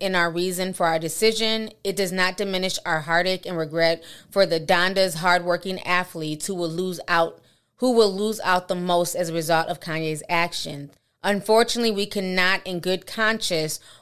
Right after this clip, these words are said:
host an organization founded and directed by Mister West at our events."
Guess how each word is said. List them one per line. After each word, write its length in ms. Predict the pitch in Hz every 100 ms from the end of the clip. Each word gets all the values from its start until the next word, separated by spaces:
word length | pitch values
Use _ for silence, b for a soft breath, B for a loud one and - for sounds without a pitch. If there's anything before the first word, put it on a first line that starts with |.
| B
host 360 | 220 220 220 226
an 80 |
organization 920 | 175 185 185 196 185 180 180 - 175 165
founded 500 | - 170 190 190 185
and 160 | 175
directed 460 | 170 160 165 170 160
by 160 | 165 160
Mister 360 | 165 - 175
West 400 | 156 156 156 - 170
at 100 | 156
our 180 | 151
events." 600 | 151 151 185 156 - -